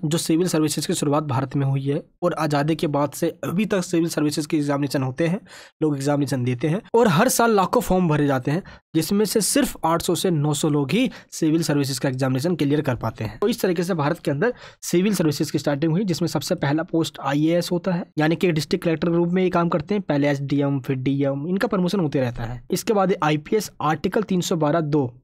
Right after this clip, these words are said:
भारत के अंदर आईपीएस को define किया गया है और इसके बारे में एटीन सिक्सटी वन के act में भी बिल्कुल describe किया गया है। तो इस तरीके से आईएएस, आईपीएस और आईएफएस, that means Indian Forest Services।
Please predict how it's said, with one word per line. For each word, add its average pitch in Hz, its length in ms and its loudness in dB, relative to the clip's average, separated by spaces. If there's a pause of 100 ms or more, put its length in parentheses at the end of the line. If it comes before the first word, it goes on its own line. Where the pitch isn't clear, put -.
(200)
भारत 156 220 0
के - 100 -2
अंदर 175 220 2
आईपीएस 156 380 0
को 170 100 -2
define 151 320 0
किया 135 200 -2
गया 127 160 -2
है 151 140 -2 (140)
और 196 180 2
इसके 196 240 0
बारे 165 240 2
में 196 160 2
एटीन 190 280 0
सिक्सटी - 360 -4
वन 156 180 2
के 208 180 -2 (120)
act 165 200 -2
में 147 140 2
भी 220 200 0 (240)
बिल्कुल 156 260 0
describe 147 360 0
किया 120 260 -6
गया 120 100 -10
है। - 60 -16
तो 156 160 -2
इस 180 120 0
तरीके 175 260 0
से - 140 -4
आईएएस, 147 540 -2 (140)
आईपीएस 180 480 -2
और 208 220 0
आईएफएस, 139 680 -2
that 139 160 -2
means 175 200 -2
Indian 165 280 0
Forest 147 360 -2
Services। 123 480 -4